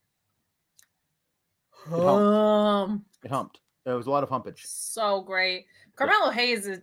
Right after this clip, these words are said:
Speaker 2: just, like, continues to impress me. That guillotine leg drop is awesome.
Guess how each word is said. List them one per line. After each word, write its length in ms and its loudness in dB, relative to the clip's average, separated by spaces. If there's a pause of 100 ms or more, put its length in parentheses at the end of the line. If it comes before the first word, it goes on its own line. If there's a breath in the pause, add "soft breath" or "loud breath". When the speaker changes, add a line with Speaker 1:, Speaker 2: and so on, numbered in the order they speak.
(120)
Speaker 2:
just, 180 -10
like, 180 -10
continues 800 -6
to 220 -8
impress 340 -4
me. 120 -6
That 180 0
guillotine 400 -4
leg 220 -4
drop 260 -2
is 100 -20 (120)
awesome. 600 -2